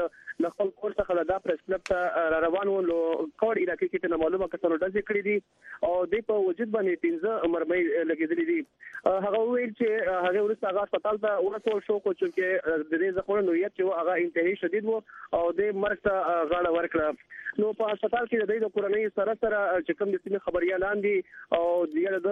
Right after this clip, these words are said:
آه، مقامي انتظامیه ده، هغه هم ټول را رسېدلي وو او د دوی په دغه غم یې زیات، آه، چې دی، د غم اظهار کولی او دغه پیښه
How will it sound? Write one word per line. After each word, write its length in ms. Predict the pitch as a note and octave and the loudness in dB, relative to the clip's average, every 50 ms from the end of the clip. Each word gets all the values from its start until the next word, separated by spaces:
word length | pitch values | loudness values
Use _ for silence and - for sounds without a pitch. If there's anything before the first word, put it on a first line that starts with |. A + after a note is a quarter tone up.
| G#3 G#3 G#3 G3 - F3+ | 0 0 0 0 -2 0
آه، 160 | F3+ F3 F3 F3 F3 | 0 0 0 0 0
مقامي 280 | E3+ - F#3 F3 G3+ G#3+ E3 F#3 | -2 -2 -2 -2 -2 -2 -2 -2
انتظامیه 380 | F3 - E3 E3+ F3 - G3 G3 G3 | -4 -2 -2 -2 -2 -2 -2 -2 -2
ده، 60 | F3+ | -2
هغه 240 | E3+ E3 D#3+ F3+ G3 G3+ | -2 0 0 0 0 0
هم 80 | G3+ G3 | 0 0
ټول 220 | - G#3 G#3 G3 | 0 0 0 0
را 180 | G3+ G3 F#3+ F#3+ | 0 0 0 0
رسېدلي 300 | F3+ F#3+ F3+ F#3+ F#3+ F#3+ F#3+ | 0 -2 -2 0 0 0 0
وو 100 | F#3+ E3+ - _ - - - - | -2 -4 -6 _ -20 -6 -2 0
او 60 | E3 F3 F3+ | 0 2 2
د 60 | F#3 F3+ | 2 0
دوی 80 | G#3+ A#3 | 0 -2
په 120 | G#3 G#3+ | -2 -2
دغه 220 | F#3+ G#3 G3+ G3+ G3 G3 F3 F#3 E3+ E3 | -2 0 0 0 0 0 0 0 0 0
غم 120 | G3 G#3 | 0 0
یې 100 | G#3 G3 E3+ D3+ D#3+ | 0 -2 -2 -2 -2
زیات، 280 | G3+ G#3+ G#3+ G#3+ - | -2 -4 -2 -2 0
آه، 400 | G3+ G3+ G3 G3 F#3+ D#3+ F3 E3 D3 | 0 2 2 0 0 0 0 -2 0
چې 80 | - E3+ E3 | 0 0 0
دی، 100 | F#3 F#3 F#3 F#3 D#3+ D#3 D#3+ D3+ E3 | 0 0 0 0 0 0 0 0 -2
د 20 | D#3+ D#3+ | -2 -2
غم 120 | F#3 F#3 E3+ F3+ | -2 -2 -2 -2
اظهار 320 | E3 F3 F3 F#3 G3+ G#3 - G#3+ | -2 -2 -2 -2 -2 0 0 2
کولی 300 | G3+ G3 F#3+ G3 F#3+ E3+ - - - - - - D#3+ | 2 2 2 0 0 -2 -4 -8 -14 -10 -2 0 2
او 200 | D#3+ D#3+ E3 E3 | 2 2 2 0
دغه 200 | E3+ G3 F#3+ F#3+ - - | 0 0 -2 0 0 0
پیښه 220 | G3+ G#3 - G#3 | -2 0 0 0